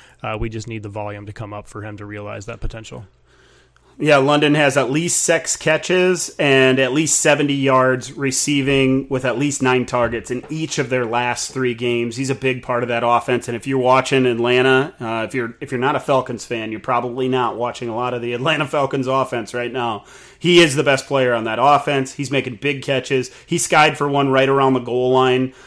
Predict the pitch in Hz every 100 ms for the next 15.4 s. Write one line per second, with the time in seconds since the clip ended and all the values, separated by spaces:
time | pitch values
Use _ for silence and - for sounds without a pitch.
0 | - - 135 127 - 139 123 127 127 127
1 | 123 131 143 135 127 110 - 127 - 127
2 | - 135 120 110 - - 131 120 - 127
3 | 131 - 135 131 135 - 135 113 113 -
4 | 135 127 139 131 - 123 127 131 127 120
5 | 110 127 123 123 123 127 - - - -
6 | 156 165 156 123 143 117 90 90 139 139
7 | 131 151 147 135 151 135 143 139 135 -
8 | 151 151 147 143 123 139 120 127 135 131
9 | 131 - 147 139 113 85 - - 127 120
10 | 113 107 104 120 123 120 120 - 127 117
11 | 113 104 - - - 120 120 143 139 131
12 | 127 98 110 127 120 113 107 - - 107
13 | - 113 101 95 110 - - 110 107 101
14 | 90 98 98 - 110 110 104 107 127 131
15 | 127 113 113